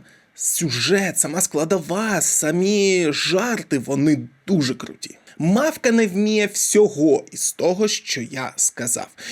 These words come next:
Творці вирішили, що краще, аніж сухий та нудний темп оповідання, не може бути нічого.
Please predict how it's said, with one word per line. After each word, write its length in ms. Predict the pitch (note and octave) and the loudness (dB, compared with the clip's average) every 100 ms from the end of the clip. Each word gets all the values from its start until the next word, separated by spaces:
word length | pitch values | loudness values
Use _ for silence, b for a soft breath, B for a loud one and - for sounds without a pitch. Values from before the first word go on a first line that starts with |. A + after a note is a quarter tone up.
| B | B
Творці 460 | - A#3+ A3+ C#4+ | -2 0 2 0
вирішили, 640 | A#3+ D#3+ G#3+ G#3 F#3+ F3+ F3 | 2 2 2 2 2 4 2
що 280 | - - | 0 -2
краще, 600 | - - B2 F3 - - - | -4 -6 -2 0 0 -2 -2
аніж 340 | D3 D3 - | -2 -2 -2
сухий 640 | - - A3+ A3 - A3 C3 | -4 2 2 2 0 0 0
та 140 | B2 | -4
нудний 400 | B2 C3 C#3 D3+ | -2 -2 2 0
темп 340 | - D3+ B2 A#2 | 2 0 0 -4
оповідання, 600 | C#3+ G3 C4+ F4+ E4 D4+ B B | -4 -2 0 2 2 0 B B
не 280 | E4+ E4+ D4+ | 2 4 4
може 380 | G3 F#3 G3 E3+ | 4 4 4 2
бути 240 | C#3+ C#3 | 2 -2
нічого. 520 | A#2+ A#2+ - A#2 C3 | -4 -4 -4 -4 -6